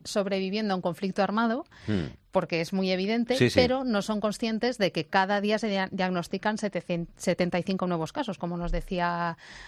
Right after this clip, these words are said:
Speaker 1: Alicia. Entonces, eh, y luego además, eh, las medidas de prevención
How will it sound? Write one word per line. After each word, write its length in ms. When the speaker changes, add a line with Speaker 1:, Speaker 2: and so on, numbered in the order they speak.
Speaker 1:
Alicia. 360
Entonces, 540
eh, 420
y 80
luego 180
además, 440
eh, 420
las 180
medidas 380
de 120
prevención 760